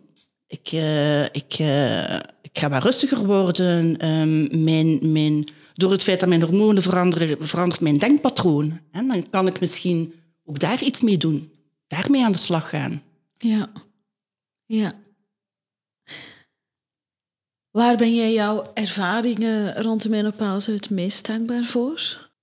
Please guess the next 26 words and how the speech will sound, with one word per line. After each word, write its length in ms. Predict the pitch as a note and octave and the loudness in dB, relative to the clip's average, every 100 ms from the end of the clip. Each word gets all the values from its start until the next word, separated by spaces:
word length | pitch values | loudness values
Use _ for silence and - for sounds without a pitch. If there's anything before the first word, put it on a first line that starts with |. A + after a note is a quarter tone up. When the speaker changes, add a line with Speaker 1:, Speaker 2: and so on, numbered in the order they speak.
| _ - | _ 2
Speaker 1:
Mm, 1400 | A#3+ A#3+ A#3 A#3 A#3 A#3 A3+ A3+ A3+ A3+ A3+ A3 A3+ G3+ - - - _ _ _ _ _ _ _ _ _ _ | 4 6 6 6 6 6 6 6 6 6 6 4 4 0 -8 -20 -20 _ _ _ _ _ _ _ _ _ _
die 180 | - A#3 | 0 0
vraag 200 | A3+ A3 | 2 2
moet 140 | A3+ | 0
ik 100 | - G#3+ | 0 0
even 220 | G3+ F3 | 0 0
plaatsen, 480 | E3+ D#3 D3+ - F#3 | 0 0 0 0 2
hoor. 360 | A#3 B3+ - - | 0 -2 -6 0
Mijn 280 | G#3 G#3 | 2 2
ervaring. 760 | G3+ F#3+ B3 B3+ E3 D#3+ D#3+ E3 _ _ _ _ _ _ _ _ _ _ _ _ _ | 2 0 0 2 2 2 0 -2 _ _ _ _ _ _ _ _ _ _ _ _ _
Eh, 420 | - F3+ F3+ D3+ F#3 | -6 -2 -2 -4 -4
ik 240 | F#3+ E3 | -4 0
ben 300 | F#3 F3+ C#3+ | 0 2 2
blij 340 | E3 E3 B3 | 2 2 4
dat 140 | C#4+ A#3 | 2 2
ik 400 | A3 - - - _ _ _ _ _ _ - | 0 -6 -8 -10 _ _ _ _ _ _ -2
in 200 | G3 F#3 | 0 2
twintig 320 | G3+ F#3+ E3+ | 2 2 0
drieëntwintig 920 | E3+ E3 D#3 D#3+ D#3+ C#4 - - - - _ _ _ - | 0 2 2 2 0 -2 -4 -8 -10 -16 _ _ _ -2
leef 680 | G#3 G3+ A3 E4 - - - - | 2 4 2 0 -6 -10 -14 -4
en 500 | G3 G3+ G#3 G#3 G#3 G#3 | 0 2 4 2 -2 -2
mij 240 | F3 E3 | 2 2
bewust 300 | D#3 E3 - | 2 0 0
geworden 380 | G3 F#3+ F#3+ F3+ | 0 0 0 0
ben 300 | F#3 F#3+ G3 | 2 2 0
van 580 | D#3 E3 F3+ A3 B3+ | 0 0 0 0 -4